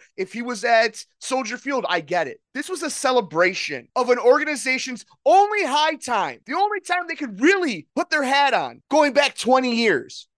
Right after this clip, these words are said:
Because ownership is, quite frankly, a joke. And this is another example of the Reinsdorfs not being able to read the room, obviously having their head in the sand, not knowing what's going on with their two biggest icons and their families going at it.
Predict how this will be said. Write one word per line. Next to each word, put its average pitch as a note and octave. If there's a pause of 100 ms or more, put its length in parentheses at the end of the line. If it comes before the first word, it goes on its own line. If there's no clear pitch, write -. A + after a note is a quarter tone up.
(120)
Because B3+
ownership B3
is, A3
quite A3+
frankly, G#3+
a E3
joke. F3+
And F3+
this G3+
is G#3+
another G3
example F#3+
of F3
the E3+
Reinsdorfs G3
not G#3+
being A3+
able A3
to F#3
read G3+
the C#4+
room, B3+ (180)
obviously D4+
having B3
their G#3+
head A#3+
in B3
the A3
sand, A#3
not A3
knowing A#3
what's G#3+
going A3+
on A3+
with G#3+
their G3
two B3+
biggest A3
icons G3 (180)
and F#3
their A3
families F#3
going D#3+
at D3
it. G#3+